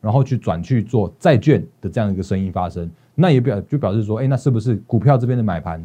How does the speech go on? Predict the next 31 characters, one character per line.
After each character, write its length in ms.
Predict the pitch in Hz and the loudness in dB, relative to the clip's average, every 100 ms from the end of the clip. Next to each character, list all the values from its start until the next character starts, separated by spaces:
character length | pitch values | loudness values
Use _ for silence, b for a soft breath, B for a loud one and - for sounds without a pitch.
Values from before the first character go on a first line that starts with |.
| 85 | -2
就 140 | 139 | 0
会 160 | 131 110 | 2 0
稍 220 | - 110 | 2 2
微 240 | 98 87 - b - | 2 -2 -8 b -2
偏 240 | 117 107 | 0 2
低 160 | 107 104 | 2 0
了？ 140 | 85 b b | -2 b b
甚 260 | - 190 160 | 4 6 6
至 200 | 165 135 | 4 2
有 60 | |
一 60 | 117 | 2
个 180 | 120 120 | 0 0
原 180 | 110 113 | -2 0
因 120 | 120 | 0
是 80 | 120 | 0
说， 160 | 123 139 | -2 -2
那 80 | 139 | -2
会 160 | 143 | 0
不 120 | 120 | 0
会 140 | 131 135 | 0 0
因 180 | 135 143 | 2 4
为 140 | 120 | 2
这 140 | 123 | 0
样 160 | 123 98 | -2 -2
子， 140 | 82 | -6
所 160 | 82 110 | -6 -4
以 20 | |
造 180 | 110 104 | -2 -2
成 240 | - 85 85 b b | -2 -8 -10 b b
那 140 | 117 110 | -4 -2
个 200 | 101 | -2